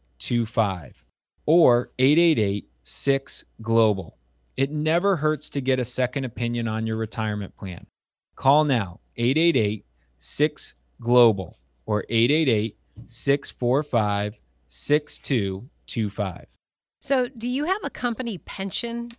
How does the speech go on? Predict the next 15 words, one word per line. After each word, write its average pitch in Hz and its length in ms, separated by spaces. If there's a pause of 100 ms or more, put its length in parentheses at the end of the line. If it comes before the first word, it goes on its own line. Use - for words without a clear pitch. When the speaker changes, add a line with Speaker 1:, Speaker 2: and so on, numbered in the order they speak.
Speaker 2:
Do 233 120
you 254 160
fear 285 260
investing 214 720
in 196 80
the 170 80
stock 185 380
market 185 340
because 185 340
it's 190 200
ripe 175 480
for 175 120
another 180 400
major 185 320
correction? 190 600